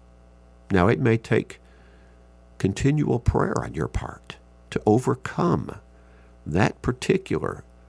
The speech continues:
emotional mindset, but God will help you along that line. And we'd like to help you as well. You can contact us through our website at church of christ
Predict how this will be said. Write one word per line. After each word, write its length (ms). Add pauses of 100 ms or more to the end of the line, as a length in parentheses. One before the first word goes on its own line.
(400)
emotional 760
mindset, 960 (1600)
but 180
God 260
will 180
help 300
you 140
along 240
that 240
line. 320 (1800)
And 220
we'd 140
like 220
to 80
help 280
you 140
as 100
well. 320 (1120)
You 140
can 160
contact 640
us 320 (160)
through 140
our 100
website 560
at 100
church 500 (100)
of 280
christ 560